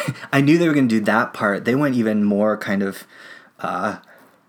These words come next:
in depth to Lemonade and did parts of the other filmed scenes that weren't just the songs, but they include some of the other songs, and it's really hilarious.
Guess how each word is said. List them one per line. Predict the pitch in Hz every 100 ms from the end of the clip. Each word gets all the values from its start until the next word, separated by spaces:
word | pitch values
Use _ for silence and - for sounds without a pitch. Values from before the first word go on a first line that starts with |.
| _
in | 123 110 101
depth | 107 107 - -
to | -
Lemonade | 107 101 208 208 101 101 101
and | 101
did | 104 101
parts | - 110 107 -
of | 98 87
the | 95 98 98 - - - -
other | 107 113 113
filmed | - 139 135 135
scenes | - 151 135 135 127
that | 123
weren't | - 113 -
just | 107 92 - _
the | -
songs, | - 110 104 113 120
but | - 95
they | 104
include | 104 - 135 117
some | - 110
of | 107
the | 98
other | 98 104
songs, | - 104 104 104 104
and | 101 98 - - -
it's | - 113
really | 123 120 117 120 131 135 127 113
hilarious. | 101 107 101 101 101 95 101 -